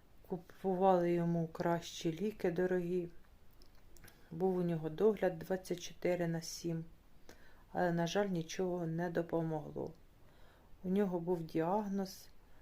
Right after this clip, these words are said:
аспіраційна бронхопневмонія. Тобто, по прикрій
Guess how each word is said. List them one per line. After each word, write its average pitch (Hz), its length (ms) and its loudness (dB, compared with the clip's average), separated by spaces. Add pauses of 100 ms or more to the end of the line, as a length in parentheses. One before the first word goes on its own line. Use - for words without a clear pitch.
(120)
аспіраційна 185 1000 0
бронхопневмонія. 156 1300 -4 (1500)
Тобто, 160 600 2 (480)
по 185 120 0
прикрій 170 960 2